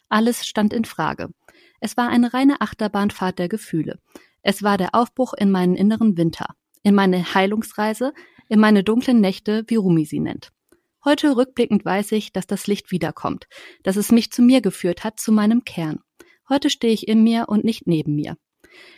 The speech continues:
Es ist ein unglaublich schönes Gefühl im Inneren, dieses tiefe Verbundensein mit sich selbst."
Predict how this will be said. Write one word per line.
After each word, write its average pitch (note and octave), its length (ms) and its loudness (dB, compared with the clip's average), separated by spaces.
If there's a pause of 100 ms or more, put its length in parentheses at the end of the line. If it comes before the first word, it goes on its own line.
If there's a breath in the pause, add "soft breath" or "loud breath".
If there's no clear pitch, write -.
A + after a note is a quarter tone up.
(120)
Es B3 140 -4
ist - 180 -4
ein A#3+ 120 2
unglaublich B3 500 2
schönes G#3 340 0
Gefühl G3 420 2
im F3+ 100 4
Inneren, A3 640 4
dieses G3+ 300 -4
tiefe C#4 340 -2
Verbundensein G3 800 0
mit F3 160 -2
sich - 180 -6
selbst." - 500 -8